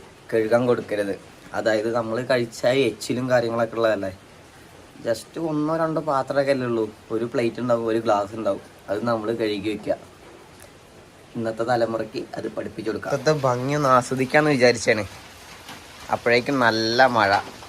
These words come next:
നേരത്തെ ഞാൻ കാണിച്ചപ്പോൾ ഇവിടെ നിന്ന് വെള്ളം ഒന്നും ഉണ്ടായിരുന്നല്ലോ, അപ്പോൾ പെട്ടെന്ന് വെള്ളം വന്ന്,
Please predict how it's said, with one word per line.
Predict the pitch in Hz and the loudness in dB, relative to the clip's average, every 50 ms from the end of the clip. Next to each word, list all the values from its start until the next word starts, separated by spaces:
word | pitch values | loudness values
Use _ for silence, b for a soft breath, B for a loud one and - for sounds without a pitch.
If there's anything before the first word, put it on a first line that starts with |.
| - - | -8 -4
നേരത്തെ | 113 117 120 123 127 - 160 165 | 0 2 2 2 2 2 2 4
ഞാൻ | 165 160 | 4 4
കാണിച്ചപ്പോൾ | 160 151 147 135 147 131 147 143 | 4 2 2 -2 -2 0 0 2
ഇവിടെ | 139 143 143 | 2 2 2
നിന്ന് | 143 147 151 147 | 2 2 4 6
വെള്ളം | 147 135 131 139 | 6 6 6 2
ഒന്നും | 143 143 139 | 2 2 2
ഉണ്ടായിരുന്നല്ലോ, | 135 135 127 127 123 120 120 123 120 - - - - - - - - - - - - - - - - - - - | 4 4 4 4 2 2 2 0 0 0 -4 -14 -20 -20 -18 -20 -20 -20 -20 -20 -20 -20 -20 -20 -20 -20 -20 -10
അപ്പോൾ | - 117 117 - | -8 -8 -2 0
പെട്ടെന്ന് | 135 127 104 - - - 135 135 147 151 151 143 | 0 -2 -2 -2 2 2 4 4 4 4 4 6
വെള്ളം | 127 120 123 127 131 120 | 6 6 4 2 2 0
വന്ന്, | 110 107 107 | 0 0 -2